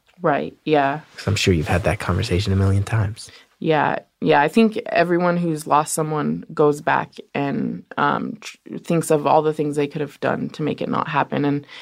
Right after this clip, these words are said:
Speaker 1: that's one of the things that tortures you the most. Um, but it's, so it's one of the things you learn to not do,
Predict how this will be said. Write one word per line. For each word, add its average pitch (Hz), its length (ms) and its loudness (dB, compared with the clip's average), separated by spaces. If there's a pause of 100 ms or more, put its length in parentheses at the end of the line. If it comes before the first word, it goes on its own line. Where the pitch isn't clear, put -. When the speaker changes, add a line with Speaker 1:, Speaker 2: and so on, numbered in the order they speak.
(160)
Speaker 1:
that's 170 200 2
one 190 140 6
of 170 100 2
the 160 80 -4
things 156 260 0
that - 300 0
tortures 143 480 -2
you 139 100 -2
the 131 100 -2
most. 127 560 -2
Um, 131 360 2
but 156 140 2
it's, 147 120 2 (140)
so 170 200 6
it's 165 120 2
one 190 120 2
of 180 120 2
the 160 80 0
things 165 260 0
you 151 100 0
learn 151 220 2
to 147 80 -4
not - 240 2
do, 135 340 -4